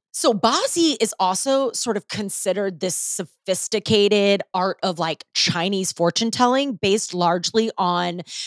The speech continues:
the Chinese five elements and its own variations of yin and yang. I mean, everything in the world is made up of five basic elements, components: wood, fire,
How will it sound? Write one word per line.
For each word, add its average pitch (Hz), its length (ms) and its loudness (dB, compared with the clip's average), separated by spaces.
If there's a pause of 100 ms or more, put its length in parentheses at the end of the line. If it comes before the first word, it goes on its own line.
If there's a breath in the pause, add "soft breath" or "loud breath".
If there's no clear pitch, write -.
the 220 80 2
Chinese 190 720 -2
five 170 340 0
elements 277 640 0
and 190 140 0
its - 240 -6
own 214 420 4
variations 202 960 -2
of 175 160 -2
yin 185 480 -2
and 156 280 -12
yang. 254 440 2
I 190 60 -4
mean, 190 140 -6 (160)
everything 269 520 -4
in 214 120 -2
the 196 80 2
world 170 500 0
is 180 160 -4
made 180 220 -2
up 180 200 0 (300 loud breath)
of 202 140 -2
five 175 600 2 (140)
basic 165 540 -4 (140)
elements, 190 480 -2
components: 196 640 0
wood, 202 440 6 (260 loud breath)
fire, 180 640 2